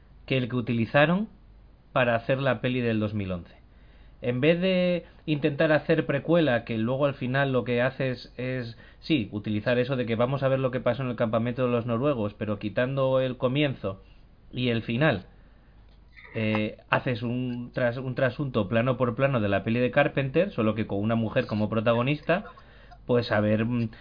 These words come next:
eh, tiempo después haber planteado una nueva expedición en el polo que encuentra otro de,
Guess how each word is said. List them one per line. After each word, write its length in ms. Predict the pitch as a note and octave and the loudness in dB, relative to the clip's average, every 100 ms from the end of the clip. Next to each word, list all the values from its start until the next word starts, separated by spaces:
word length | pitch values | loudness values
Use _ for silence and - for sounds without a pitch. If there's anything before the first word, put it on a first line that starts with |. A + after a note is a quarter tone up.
| - - | -20 -6
eh, 540 | - A#2 A#2 A#2+ A#2+ A2+ | -2 0 0 -2 -4 0
tiempo 300 | B2+ B2 C3+ | 0 4 4
después 360 | B2+ - D#3 E3 | 4 4 4 6
haber 220 | B2+ A#2+ | 4 2
planteado 580 | B2 A#2+ B2 B2 C#3+ A#2 | 0 2 2 4 4 2
una 240 | G#2 G#2+ | 2 0
nueva 220 | A2 A2+ | 2 2
expedición 680 | A2+ - A2 G#2+ B2 A#2+ B2 | 0 0 -2 0 2 2 2
en 60 | B2 | -2
el 120 | B2 | -2
polo 380 | C#3+ C#3+ D#3+ - | 0 2 2 0
que 80 | |
encuentra 500 | G#2+ G2+ A2 A2 A#2+ | -4 -2 -2 0 2
otro 300 | G#2+ A2+ A2+ | 2 0 0
de, 460 | G2 F#2+ F#2+ F#2 F#2+ | 0 -2 -2 -4 -6